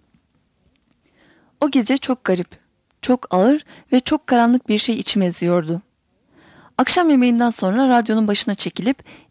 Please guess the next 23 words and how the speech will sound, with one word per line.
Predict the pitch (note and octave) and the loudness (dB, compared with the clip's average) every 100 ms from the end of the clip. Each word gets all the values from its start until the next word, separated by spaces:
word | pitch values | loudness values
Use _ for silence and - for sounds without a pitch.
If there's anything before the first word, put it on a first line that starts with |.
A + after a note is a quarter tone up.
| - | -2
evde | A#3+ A#3+ | 0 0
tutku | C4+ - - C4 | -6 -8 -4 0
haline | G#3+ F#3+ | 0 0
gelen | F#3 F#3 B3+ C4 | 0 0 0 0
Brezilya | A3+ G#3+ G3+ F#3+ | 0 0 -2 -2
saatini | F#3 F3 F#3 F3 | -2 -2 -2 -4
dinledim. | E3 F3 F3 F3 F3+ _ _ _ _ _ _ _ _ - | -4 -4 -4 -8 -12 _ _ _ _ _ _ _ _ -2
Terasta | A3 G#3 - F#3+ | 2 2 2 -4
gezindim. | E3+ E3+ F3 E3+ F3+ _ - _ - | -4 -2 -4 -4 -8 _ -20 _ -4
Kapkara | E4+ - C4 | -4 0 0
gecede | A#3 G3+ F#3 F#3 D#4 E4 - | 0 0 -2 0 -2 -4 -4
yıldızlara | A#3 G#3+ G#3 G3+ F#3 | -2 0 -2 0 0
baktım. | F3 E3+ - F3 - _ _ _ _ _ _ _ | 0 -4 -6 -8 -10 _ _ _ _ _ _ _
Gezinin | - G#3+ A#3 | -4 2 4
ucuna | A3 G3+ A3 | 4 2 0
kadar | A3 F#3 A#3 | 0 0 -2
uzanmak | G3+ G#3 G#3 G3+ | 0 0 0 -2
isteğini | - - G3 A3+ | -8 -4 -2 0
duymuyordum. | G#3+ F#3 E3+ E3+ E3 F3+ - _ _ _ _ _ _ _ _ | 0 -2 -2 -4 -6 -12 -14 _ _ _ _ _ _ _ _
Açıkta | A#3+ - C#4+ - D4+ - | -4 -4 -4 -4 -2 -2
ışıl | - D4+ | -2 0
ışıl | A#3 G#3 F3+ | 0 0 0
yanan | F3+ A3 D4 | 0 2 0